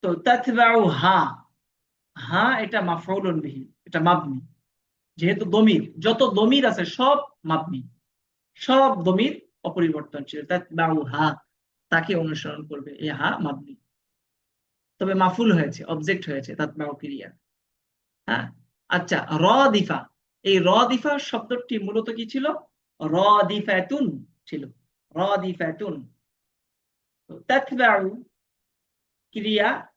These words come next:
এর ফাইল হলো রাদিফা। তাতবাউ এটা ফাইল, ফেল,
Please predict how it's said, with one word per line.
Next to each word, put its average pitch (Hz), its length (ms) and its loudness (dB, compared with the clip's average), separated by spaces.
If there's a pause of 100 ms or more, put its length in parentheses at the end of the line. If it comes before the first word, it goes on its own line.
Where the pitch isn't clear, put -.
(480)
এর 196 220 -4
ফাইল 214 500 4
হলো 285 260 -2 (420)
রাদিফা। 151 500 -2 (460)
তাতবাউ 254 800 2
এটা 233 240 0
ফাইল, 180 440 -2
ফেল, 160 360 0